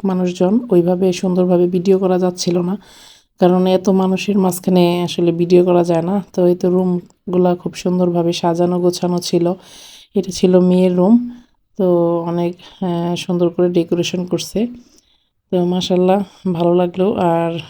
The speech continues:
এখানে তিনটা বেডরুম ছিল, ড্রয়িং, ডাইনিং স্পেস, রান্নাঘর এবং, আহ, ব্যালকনি ছিল। তো এটা ছিল ছেলের রুম। তো ছেলের রুমটাও মাশাআল্লাহ খুবই সুন্দর করে সাজাইতেছে।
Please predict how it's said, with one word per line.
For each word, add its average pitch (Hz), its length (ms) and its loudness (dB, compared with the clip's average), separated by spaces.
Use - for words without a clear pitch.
এখানে 180 460 -4
তিনটা 190 360 -2
বেডরুম 175 400 -2
ছিল, 185 240 -2
ড্রয়িং, 170 480 -2
ডাইনিং 170 360 -2
স্পেস, 175 340 0
রান্নাঘর 170 480 -4
এবং, 165 300 -2
আহ, 165 380 -8
ব্যালকনি 170 580 -4
ছিল। 180 280 -2
তো - 140 -14
এটা 180 200 2
ছিল 185 240 -2
ছেলের 180 400 0
রুম। 190 180 2
তো 170 100 -4
ছেলের 180 360 -2
রুমটাও 175 320 -2
মাশাআল্লাহ 175 440 -2
খুবই 175 220 -2
সুন্দর 185 340 -2
করে 175 180 -4
সাজাইতেছে। 175 640 -2